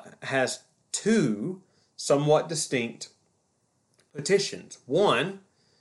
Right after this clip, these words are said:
"Lead us not into temptation," and two, "Deliver us from evil," or "Deliver us from the evil one." And you count them as two, that brings it to,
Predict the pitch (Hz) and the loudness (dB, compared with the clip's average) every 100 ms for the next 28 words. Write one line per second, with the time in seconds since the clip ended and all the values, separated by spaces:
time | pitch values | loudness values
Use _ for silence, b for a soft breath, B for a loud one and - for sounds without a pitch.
0 | _ _ - 113 139 151 151 147 135 127 | _ _ -14 -12 -2 2 2 2 0 0
1 | 139 139 123 123 - - 104 - 143 180 | 0 -2 -4 -6 -10 -6 -6 -6 -12 -14
2 | 175 _ _ _ _ _ 101 92 - 208 | -16 _ _ _ _ _ -18 -10 0 0
3 | 113 127 180 - _ _ _ _ - 107 | 0 -4 -10 -16 _ _ _ _ -4 -2
4 | 101 95 117 135 - 165 190 175 92 90 | 0 0 -2 -2 -4 -2 0 -2 -4 -10
5 | 85 107 123 131 127 - 117 120 - 120 | -8 -4 -2 -2 -6 -6 -6 -8 -10 -8
6 | 113 120 139 175 131 92 82 101 101 104 | -4 -2 0 2 2 0 -10 -20 -20 -18
7 | - 120 113 117 110 - 156 139 127 127 | -8 -8 -6 -8 -8 -4 -2 0 0 0
8 | 127 120 117 - 127 120 110 | -2 -2 -8 -6 -4 -4 -4